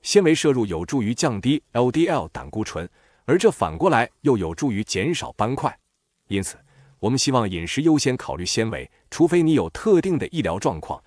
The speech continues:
比如肠易激综合症、某些类型的纤维可能会加重这些症状。最近的研究中使用的饮食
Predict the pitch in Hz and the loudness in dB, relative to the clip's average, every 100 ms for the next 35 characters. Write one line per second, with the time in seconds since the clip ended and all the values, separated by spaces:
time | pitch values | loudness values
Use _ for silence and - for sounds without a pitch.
0 | _ - 90 104 - - 170 139 143 147 | _ -8 -4 -4 -4 -6 -4 -2 0 0
1 | 180 - 107 131 - _ - 117 120 208 | 0 0 -2 -2 -4 _ 0 2 4 6
2 | 202 127 110 120 - 120 87 82 - - | 6 4 -2 -2 0 0 -2 -6 -10 -12
3 | 76 101 90 - 123 127 92 82 - 92 | -10 -6 -6 -2 -2 -2 -6 -8 -6 -4
4 | 101 73 - _ _ _ _ _ _ _ | -6 -8 -16 _ _ _ _ _ _ _
5 | _ _ - 147 135 135 110 110 131 127 | _ _ 4 4 4 2 2 0 2 0
6 | 123 123 - 92 120 110 95 73 69 - | 2 -2 -2 -2 -2 0 -4 -6 -6 -6
7 | 98 | -4